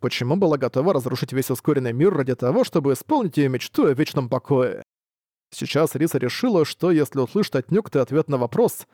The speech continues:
который она без конца задавала себе с самого пробуждения, то поймет, к чему именно стремилась всю жизнь, и наоборот, не узнав ответа, не сможет вернуться в гимнастику, даже избавившись от телесных ран.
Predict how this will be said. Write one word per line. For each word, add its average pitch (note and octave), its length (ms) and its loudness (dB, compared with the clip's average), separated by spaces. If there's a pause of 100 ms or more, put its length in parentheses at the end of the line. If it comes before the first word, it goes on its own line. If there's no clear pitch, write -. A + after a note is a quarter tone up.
(360)
который C#3+ 340 2
она C#3+ 120 2
без C3 160 -2
конца C3+ 300 -2
задавала C3 440 -2
себе C#3 320 0
с - 40 -4
самого C3+ 300 0
пробуждения, C3 800 0 (640)
то D4 120 0
поймет, E3+ 360 2
к - 40 -20
чему C3+ 320 0
именно C#3+ 360 2
стремилась C3+ 460 0
всю B2 200 -2
жизнь, C#3+ 420 0 (520)
и C#3 80 -4
наоборот, B2+ 680 -2 (280)
не B2 140 -2
узнав B2 320 0
ответа, D#3+ 560 0 (520)
не C4 140 0
сможет F3+ 360 0
вернуться C3 400 -2
в B2+ 60 -10
гимнастику, C#3+ 600 0
даже B2+ 280 2
избавившись E3+ 500 0
от A3+ 80 -2
телесных B2+ 420 -2
ран. A2 300 -2